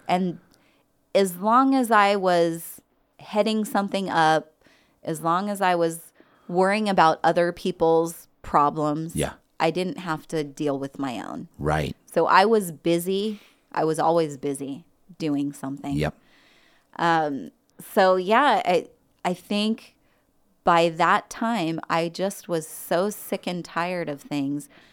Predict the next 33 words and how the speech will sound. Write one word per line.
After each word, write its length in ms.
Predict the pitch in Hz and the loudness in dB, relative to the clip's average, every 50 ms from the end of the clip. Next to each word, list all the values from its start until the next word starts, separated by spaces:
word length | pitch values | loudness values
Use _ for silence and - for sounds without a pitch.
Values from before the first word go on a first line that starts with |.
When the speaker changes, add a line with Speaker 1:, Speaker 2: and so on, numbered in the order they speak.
| _ _ _ _ _ | _ _ _ _ _
Speaker 1:
I 140 | - - 165 | -2 -2 0
didn't 300 | 156 190 190 185 - - | 0 -2 -2 -4 -6 -10
care 400 | - - 180 151 147 143 143 151 - | -8 -6 -4 -2 -2 -2 -4 -6 -6
anymore. 640 | - 143 143 135 139 139 143 147 147 143 147 143 - _ _ _ _ _ _ _ _ _ - - | -6 -4 -4 -4 -4 -4 -4 -6 -6 -8 -10 -12 -16 _ _ _ _ _ _ _ _ _ -6 -2
I, 300 | 165 165 165 160 151 170 180 - - - | 0 0 0 0 -2 -6 -14 -18 -12 -8
I 140 | - 151 | -6 -6
got 380 | 147 143 151 175 165 190 - - | -6 -2 0 2 2 2 2 0
the 40 | 202 | -2
membership. 760 | 196 175 156 160 156 156 156 - - 160 151 147 147 143 _ _ _ _ _ _ _ _ _ _ _ | -2 -2 -2 -2 -4 -6 -8 -6 -4 -4 -2 -2 -4 -6 _ _ _ _ _ _ _ _ _ _ _
I 100 | - 151 | -10 -10
didn't 280 | 147 135 170 170 196 202 | -8 -6 -4 -4 -4 -4
tell 180 | - 226 190 196 | -4 -4 -4 -2
my 140 | 190 175 | -2 -4
husband 460 | 175 175 156 143 - - 147 151 147 - | -4 -4 -6 -6 -6 -6 -6 -6 -6 -6
for 100 | 151 147 | -6 -6
a 60 | 143 | -6
little 240 | 143 143 139 143 139 | -6 -6 -8 -8 -6
bit. 340 | - 143 143 143 139 - - _ _ _ _ _ _ _ _ | -6 -6 -6 -6 -6 -8 -12 _ _ _ _ _ _ _ _
And 160 | - 156 156 | -8 -4 -4
then 140 | 156 156 151 | -2 -4 -4
finally 480 | 143 - - 170 175 190 190 175 165 | -4 -2 -2 -2 0 -2 -4 -4 -4
I 140 | 160 156 151 | -4 -4 -4
realized, 580 | 151 143 156 165 160 151 147 147 147 147 147 - | -4 -2 -2 -2 -2 -2 -2 -4 -6 -6 -8 -10
like, 160 | 143 147 - | -10 -10 -8
at 140 | 160 160 - | -10 -8 -4
some 180 | - 220 226 | -2 -2 -2
point 240 | 220 - 196 165 156 - | -2 -2 -4 -4 -4 -4
he's 180 | 160 143 - | -6 -8 -8
gonna 200 | - 156 147 139 | -6 -6 -6 -6
figure 320 | - - 165 160 147 - - | -4 -4 -4 -4 -2 0 2
out, 320 | 175 170 143 143 - - | 2 2 2 0 -2 -2
Speaker 2:
Yeah. 80 | 151 139 | -2 -2
Speaker 1:
like, 160 | 147 - | -4 -6